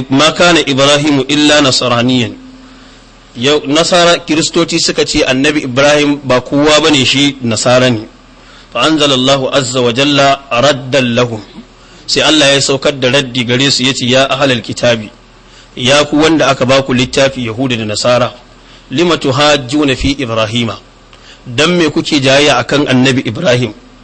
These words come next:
Wannan sun ce Kirista ne, wannan sun ce ba Yahude ne. Alhali, "Wa ma unzilatit tawratu wal injilu illa min ba'di." Ku littafin da ke hannunku ku Yahudawa shine at-taura, shi kuke hujja da shi.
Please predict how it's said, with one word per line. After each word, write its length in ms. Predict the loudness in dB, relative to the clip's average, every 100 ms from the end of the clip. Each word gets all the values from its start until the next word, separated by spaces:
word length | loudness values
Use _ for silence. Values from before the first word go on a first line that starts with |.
| -20 -20 -20 -14
Wannan 400 | -4 0 2 2
sun 240 | 0 0 0
ce 320 | 0 -2 -2 -12 -20 -20 -18 -6
Kirista 500 | -4 -4 0 2 2
ne, 220 | 0 -4 -6
wannan 320 | -2 0 0
sun 240 | 0 -2 0
ce 180 | 0 -2
ba 160 | -4 -2
Yahude 460 | 0 0 -2 -2 -4
ne. 100 | -10 -20 -20 -20 -20 -20 -10 -2
Alhali, 580 | 0 2 2 4 4
"Wa 200 | 2 2
ma 240 | 2 2 2
unzilatit 640 | 0 0 0 0 0 -4 -2
tawratu 500 | 0 2 2 0 0
wal 160 | -2 -2
injilu 360 | -4 -4 -4 -4
illa 260 | -2 0
min 180 | 0 -2
ba'di." 280 | -2 -4 -10 -16 -20 -20 -20 -20 -20 -20 -4
Ku 160 | 0 2
littafin 540 | 0 2 2 2 0
da 80 | 0
ke 160 | -2 -2
hannunku 440 | 0 0 0 -4
ku 160 | -2 0
Yahudawa 540 | 0 0 2 2 2 2
shine 240 | 0 0
at-taura, 460 | 0 -2 0 2 2
shi 140 | 0
kuke 220 | -2 -2 -2
hujja 320 | -2 0 -2
da 80 | -2
shi. 160 | -8